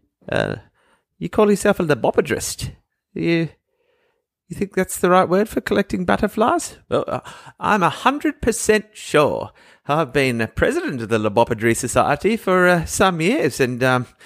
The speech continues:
I can tell you we're all pretty proud to be Lobopodrists. I've been, I'd be lost without Lobopodry. Um, it's the cornerstone of who I am as a person.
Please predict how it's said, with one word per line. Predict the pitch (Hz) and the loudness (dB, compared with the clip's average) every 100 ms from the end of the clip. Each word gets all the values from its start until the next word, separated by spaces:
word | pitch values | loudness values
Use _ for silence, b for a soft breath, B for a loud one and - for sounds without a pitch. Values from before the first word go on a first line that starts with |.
| B B - | B B -8
I | 127 | -6
can | 120 104 | -6 0
tell | 156 220 | 0 2
you | 135 | 2
we're | 117 131 | 2 2
all | 202 | 0
pretty | - - - - 311 277 | -4 -12 -12 -8 -6 -6
proud | - 254 233 202 196 | -6 -4 -2 -2 -4
to | - 190 | -6 -2
be | 202 196 | 0 0
Lobopodrists. | 190 156 139 113 101 101 - - - | 0 0 0 -2 -2 -6 -6 -10 -4
I've | 120 170 | -2 0
been, | 131 110 - b b b b - | -2 -2 -6 b b b b -4
I'd | 147 | -2
be | 120 | 0
lost | 113 151 170 135 | 2 2 2 2
without | 131 185 135 | 2 2 0
Lobopodry. | 113 117 127 120 254 277 - _ 143 | 0 0 0 0 -2 -2 -14 _ -2
Um, | 135 131 131 131 b b - | 0 0 -2 -8 b b -12
it's | 117 - | -10 0
the | 117 | 0
cornerstone | - - 147 151 - 185 170 | 0 0 0 0 -2 0 0
of | |
who | 190 190 | 2 2
I | 190 | 2
am | 202 208 | 0 -4
as | 185 | -6
a | |
person. | 175 208 320 - | -2 0 0 -4